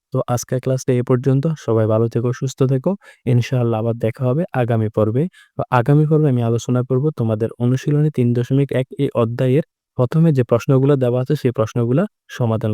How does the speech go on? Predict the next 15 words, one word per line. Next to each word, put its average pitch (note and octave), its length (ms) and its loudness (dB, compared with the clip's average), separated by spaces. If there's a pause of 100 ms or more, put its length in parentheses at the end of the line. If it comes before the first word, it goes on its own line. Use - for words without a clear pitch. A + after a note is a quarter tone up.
করে G#2+ 160 -4
দিব। G#2 120 -4 (320)
তাই A#2 140 0 (120)
তোমরা A2 240 2 (120)
সেই A2+ 180 0
ক্লাসটা A2+ 380 -2
দেখার A#2+ 240 0
জন্য B2+ 160 2 (160)
অবশ্যই D3 420 -2
আমার G#2+ 200 -2
চ্যানেলটাকে A#2 460 0 (100)
সাবস্ক্রাইব B2 460 -4
করে B2+ 160 -2 (300)
পাশে A#2 220 -2
একটা - 180 -6